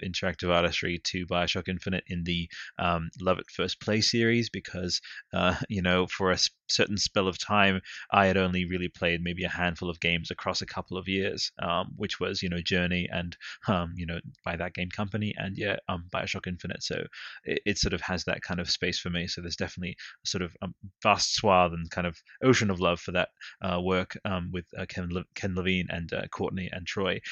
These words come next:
Um, and then, um, as we know, Troy acted against, um, and with, um, Ashley Johnson, um, which, uh, again, we,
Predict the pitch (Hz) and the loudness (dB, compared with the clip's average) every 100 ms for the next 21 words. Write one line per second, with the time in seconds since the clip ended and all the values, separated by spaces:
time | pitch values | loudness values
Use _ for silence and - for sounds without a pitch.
0 | - - 107 98 - 104 101 98 95 - | -2 6 6 6 2 4 6 6 2 0
1 | 92 87 90 87 90 92 85 85 85 - | 2 2 2 0 -4 -2 -2 0 -2 -2
2 | 85 85 - - - 92 95 95 98 - | -2 -2 -6 -8 -8 -8 -6 -6 -4 -4
3 | 101 95 101 - 95 104 107 98 95 98 | -4 -4 -8 -6 0 4 6 4 0 2
4 | 95 87 - 92 - 90 101 98 - 98 | 4 2 -2 -2 -2 0 2 2 0 -2
5 | 98 - - - 95 92 87 87 - - | -4 -10 -12 -2 2 4 4 -2 -10 -6
6 | 92 - - - - 92 92 101 95 98 | -4 0 0 0 0 0 0 -2 0 0
7 | 90 95 | -2 -6